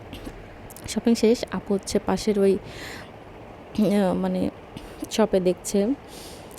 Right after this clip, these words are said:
আর এখানে হচ্ছে আফরাজ লিফটে উঠবে, এই জন্য ওকে নিয়ে আবার চলে আসলাম।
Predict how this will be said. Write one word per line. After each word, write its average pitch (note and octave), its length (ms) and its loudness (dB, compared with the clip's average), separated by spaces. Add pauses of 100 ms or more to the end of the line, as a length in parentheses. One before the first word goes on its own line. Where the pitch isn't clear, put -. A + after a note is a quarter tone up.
(180)
আর F#3 280 0 (140)
এখানে G3 280 2
হচ্ছে G3 260 0
আফরাজ F#3 580 0 (140)
লিফটে G3+ 360 4
উঠবে, E3+ 300 4 (180)
এই G3 100 0
জন্য G3 180 2
ওকে G3 180 2
নিয়ে G3 120 0
আবার F#3+ 220 0
চলে F#3+ 220 2
আসলাম। F#3+ 400 0